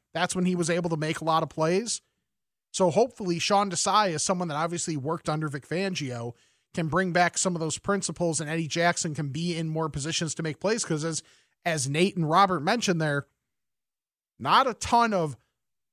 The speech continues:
big-time playmakers on this defense, and everybody's older than the last time this defense was really able to show out that way. So there's a lot, still so much going on with the Bears.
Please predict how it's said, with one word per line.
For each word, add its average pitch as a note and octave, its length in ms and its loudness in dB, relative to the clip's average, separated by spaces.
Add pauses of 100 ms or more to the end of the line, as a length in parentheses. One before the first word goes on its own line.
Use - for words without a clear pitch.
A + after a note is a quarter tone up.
(140)
big-time E3+ 840 0
playmakers - 1000 -8 (720)
on D3 240 2
this C#3 220 -2
defense, A2+ 460 -10
and G#2 160 -14
everybody's F#3 640 -2
older A3 340 4
than D3+ 140 -4
the D3+ 80 -4
last D#3 400 0
time D#3 320 2
this D3+ 180 -6
defense C#3+ 420 -6
was B2 200 -8
really D#3+ 260 -2
able C#3+ 180 -2
to B2 80 -8
show D3 380 0
out B2+ 240 -2
that G#2 300 -10
way. - 240 -12 (1200)
So - 80 -10
there's F#3 120 -4
a F3+ 40 0
lot, E3+ 680 4
still F3 500 -4
so G#3 320 4
much F#3+ 280 2
going F3 280 2
on F3 160 2
with E3+ 100 -2
the D3+ 80 -6
Bears. F#3+ 380 2